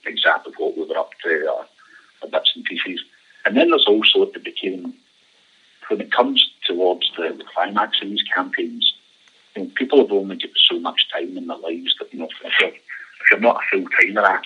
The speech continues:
it, it becomes intensely time-consuming, you know, all the different, um, you know,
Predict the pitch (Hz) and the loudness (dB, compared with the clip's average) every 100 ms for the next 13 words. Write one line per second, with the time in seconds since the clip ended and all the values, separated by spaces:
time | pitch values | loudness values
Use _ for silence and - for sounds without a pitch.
0 | - - - _ _ _ _ - - - | -4 -4 -6 _ _ _ _ -8 -8 -6
1 | 90 92 - 85 82 - 82 87 - 82 | -8 0 0 0 -12 -4 -2 2 2 2
2 | 80 80 78 73 - _ _ - - - | -2 -4 -6 -10 -20 _ _ -10 -4 -4
3 | - 247 - - 92 82 - - 85 - | 2 6 6 4 -4 -4 -6 -2 -4 -2
4 | - - - - - _ - - - _ | -2 -2 -2 -14 -20 _ -20 -20 -20 _
5 | _ 73 76 73 76 - _ - - | _ -4 -2 -2 -6 -18 _ -10 -10